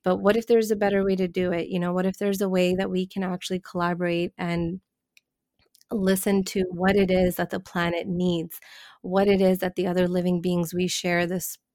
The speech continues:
earth with actually need from us, and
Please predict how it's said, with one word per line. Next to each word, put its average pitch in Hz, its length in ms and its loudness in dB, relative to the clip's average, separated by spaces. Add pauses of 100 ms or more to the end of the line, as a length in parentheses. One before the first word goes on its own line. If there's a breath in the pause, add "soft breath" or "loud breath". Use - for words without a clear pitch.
(180)
earth 185 320 2
with 185 340 -6 (600 soft breath)
actually 185 540 0
need 175 300 -2
from 175 260 -6
us, - 400 -10 (460)
and 175 440 -2